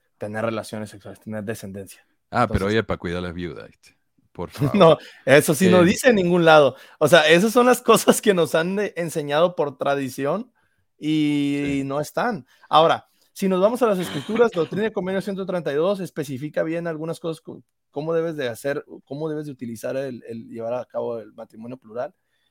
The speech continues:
Speaker 1: Y para nada está, es-, n-, no hay ningún lugar que doctrinalmente te diga que hay tres tipos de casamientos.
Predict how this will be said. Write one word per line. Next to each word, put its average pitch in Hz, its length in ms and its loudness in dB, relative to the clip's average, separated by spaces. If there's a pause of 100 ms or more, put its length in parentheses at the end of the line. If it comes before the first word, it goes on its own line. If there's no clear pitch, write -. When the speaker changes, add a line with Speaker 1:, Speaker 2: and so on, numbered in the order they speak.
(400)
Speaker 1:
Y 135 140 -6
para 135 420 0
nada 208 580 2
está, 180 320 2
es-, - 260 -4 (220)
n-, 165 340 -6
no 175 100 -2
hay 208 80 0
ningún 226 360 -2
lugar 202 380 4
que 165 260 -4
doctrinalmente 143 840 -4
te 151 160 -8
diga 147 200 -2
que 139 160 -4
hay 131 140 0
tres 175 340 0
tipos 175 300 -6
de 160 100 -6
casamientos. 131 720 -8